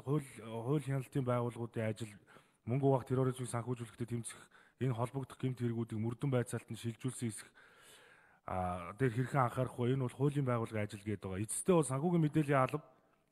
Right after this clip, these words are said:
энэ мэдээллийг хууль хяналтын байгууллага явуулах ёстой штэ. Үүргэн санхүүгийн мэдээллийн албанд байгаа штэ. Тэр аруун саядаг үргэлжтэйс гүйлгээ гарсан бол,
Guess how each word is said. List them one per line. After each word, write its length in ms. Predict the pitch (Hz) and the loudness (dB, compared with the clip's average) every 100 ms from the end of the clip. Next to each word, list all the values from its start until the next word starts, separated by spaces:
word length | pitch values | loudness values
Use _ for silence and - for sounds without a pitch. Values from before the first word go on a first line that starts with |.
| - | 4
энэ 160 | 165 156 | 8 8
мэдээллийг 440 | 147 151 135 131 | 6 4 4 2
хууль 160 | 139 147 | 2 2
хяналтын 320 | 139 123 135 | 0 0 2
байгууллага 340 | 127 113 117 117 127 - 95 | 2 2 2 2 2 -2 -8
явуулах 0 | |
ёстой 280 | - 151 127 | -2 0 0
штэ. 320 | - 120 120 _ _ - - - _ | 0 0 0 _ _ -20 -20 -20 _
Үүргэн 400 | 127 175 185 180 | 4 6 8 6
санхүүгийн 400 | 147 139 175 170 | 4 2 4 4
мэдээллийн 320 | 143 147 127 117 | 4 2 2 0
албанд 240 | - 104 | 0 0
байгаа 280 | 117 127 110 | 4 4 2
штэ. 200 | - - _ _ _ _ _ _ - | -8 -20 _ _ _ _ _ _ 0
Тэр 160 | 135 131 | 6 8
аруун 160 | 160 | 8
саядаг 320 | 156 147 135 | 6 2 2
үргэлжтэйс 800 | 135 135 139 - 135 - - - _ | 0 0 2 4 4 2 -6 -18 _
гүйлгээ 320 | - 139 135 | -2 0 2
гарсан 400 | 120 113 - 135 | 0 0 -4 -2
бол, 160 | 120 113 | 0 -2